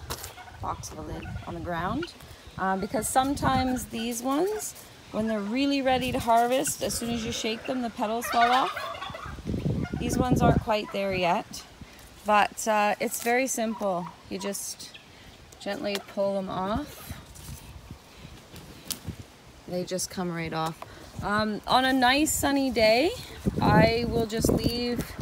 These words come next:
this box with all the petals on my deck, and it will, um, dry them out.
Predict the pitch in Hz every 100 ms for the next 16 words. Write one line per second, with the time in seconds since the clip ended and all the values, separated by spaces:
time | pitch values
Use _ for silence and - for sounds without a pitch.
0 | - - - - 220 - - 196 233 381
1 | - - - - - - - - 214 208
2 | - 277 220 190 208 214 277 - - -
3 | - 196 202 190 185 175 180 277 - -
4 | - - - - - - 196 196 196 190
5 | 190 190 - 202 196 196 202 196 196 190
6 | 190 180 180 180 175 175 175 - - 202
7 | 190 185 180 294 480 -